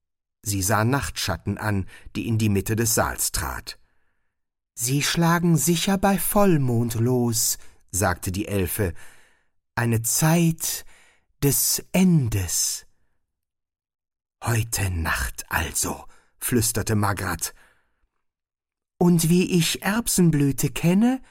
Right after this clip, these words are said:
fuhr die Elfe fort, „wird er überall da angreifen,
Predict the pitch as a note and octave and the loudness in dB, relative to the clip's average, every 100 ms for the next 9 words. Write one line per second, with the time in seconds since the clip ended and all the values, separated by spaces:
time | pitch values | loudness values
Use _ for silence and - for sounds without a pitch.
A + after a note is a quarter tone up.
0 | _ - - A2+ A#2+ A#2+ A2+ A2+ A2+ B2+ | _ -8 0 2 2 2 0 0 0 0
1 | B2+ - - - - - - - D#3 E3 | -2 -8 -14 -16 -18 -20 -20 0 2 4
2 | E3 E3+ A#3 C4+ B3 A3 F3 G#3 G3 F3 | 2 6 6 8 6 2 2 2 2 2
3 | F3+ G3 E3 F#3+ E3 D#3 E3 D#3+ - E3+ | 4 2 2 2 2 2 2 2 2 2